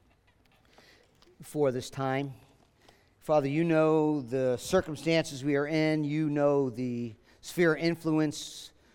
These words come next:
that we are in. You know the gifts and talents that you have given us. Lord, we'll, Lord, I, I want to leave that to you, but we do ask, Holy Spirit, that you will speak to our hearts,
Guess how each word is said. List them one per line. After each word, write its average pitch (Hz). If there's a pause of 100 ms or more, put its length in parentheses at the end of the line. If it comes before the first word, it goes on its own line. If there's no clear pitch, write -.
(320)
that 135 (760)
we 151
are 160
in. 156 (560)
You 139
know 147
the 127
gifts 139
and 131
talents 151
that 135
you 131
have 110
given 165
us. - (1300)
Lord, 147
we'll, 165 (260)
Lord, 160
I, - (100)
I 156
want 156
to 156
leave 170
that 170
to 151
you, 170 (380)
but 139
we 139
do 160
ask, 156
Holy 147
Spirit, 160
that 131
you 147
will 131 (680)
speak -
to 175
our 160
hearts, 160